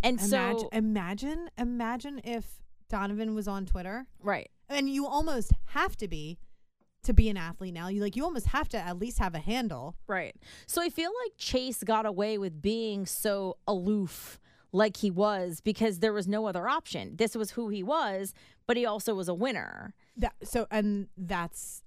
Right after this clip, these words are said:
Speaker 2: the difference. He
Speaker 1: Right.
Speaker 2: was able to kind of skate by it without saying much, without really giving interviews. It was the way that he played. He was a dirty player. It was the world fucking champions
Speaker 1: Yep.
Speaker 2: at the parade that cemented it all. You know, it's just kind of one of these things where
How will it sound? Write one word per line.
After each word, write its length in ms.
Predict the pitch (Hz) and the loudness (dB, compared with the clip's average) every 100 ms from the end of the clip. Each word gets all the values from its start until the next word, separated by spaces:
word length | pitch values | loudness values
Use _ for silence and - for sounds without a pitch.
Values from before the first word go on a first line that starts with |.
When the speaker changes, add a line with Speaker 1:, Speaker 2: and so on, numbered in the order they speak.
| - | -10
Speaker 2:
the 140 | 170 | -6
difference. 480 | 165 247 202 156 147 | -4 -2 -4 -4 -2
He 100 | 226 | -2
Speaker 1:
Right. 80 | 240 | 0
Speaker 2:
was 180 | 240 202 | 0 0
able 180 | 202 196 | 2 2
to 60 | |
kind 300 | 185 208 202 | 2 2 0
of 80 | 165 | -2
skate 340 | - 202 180 | -2 -2 2
by 280 | 156 185 233 | 4 6 4
it 220 | 202 175 | 2 -2
without 400 | 160 175 180 220 | -4 -2 0 -2
saying 320 | - 196 160 160 | -4 -6 -4 -6
much, 300 | 147 156 - | -8 -8 -6
without 300 | 196 208 202 | -4 -4 -4
really 180 | 202 | -6
giving 300 | 180 175 170 | -6 -8 -8
interviews. 480 | 160 156 156 156 160 - - - - | -8 -8 -8 -8 -10 -14 -20 -14 -6
It 140 | 214 | -4
was 260 | 196 185 - - _ _ | -4 -8 -12 -20 _ _
the 120 | 190 | -6
way 180 | 175 175 | -4 -4
that 120 | 214 | -6
he 120 | 247 254 | -6 -6
played. 400 | 180 143 147 190 | -6 -6 -6 -6
He 100 | 196 | -8
was 140 | 175 | -8
a 40 | 165 | -8
dirty 300 | 170 180 233 | -6 -4 -2
player. 480 | - 147 139 147 190 - - _ | -2 -2 -6 -8 -10 -16 -20 _
It 80 | 208 | -6
was 260 | 190 190 160 | -4 -4 -4
the 120 | 185 | -2
world 280 | 165 190 220 - | -2 -2 -4 -4
fucking 280 | - 277 | -6 -4
champions 720 | 269 262 226 233 220 247 285 - | 2 2 4 2 2 0 -2 -2
Speaker 1:
Yep. 240 | 196 240 - - 208 | -2 -2 -8 -8 -2
Speaker 2:
at 200 | 202 - | -2 0
the 80 | |
parade 520 | 226 285 262 175 180 208 196 | 2 2 2 -2 -4 -4 -2
that 180 | 214 202 | -2 -2
cemented 420 | 233 202 202 240 | -2 0 0 -2
it 100 | 269 | -4
all. 300 | 202 165 196 | -2 -2 -2
You 140 | 226 | -2
know, 200 | 214 214 | 0 2
it's 220 | 240 214 196 | 0 0 -2
just 260 | 196 - | -2 -4
kind 220 | - 214 | -4 -2
of 100 | 214 | 4
one 140 | 196 202 | 6 6
of 80 | 202 | 4
these 180 | 202 196 | 0 -2
things 400 | 233 269 294 220 | -2 -2 -2 0
where 360 | 202 185 180 | 0 -2 -4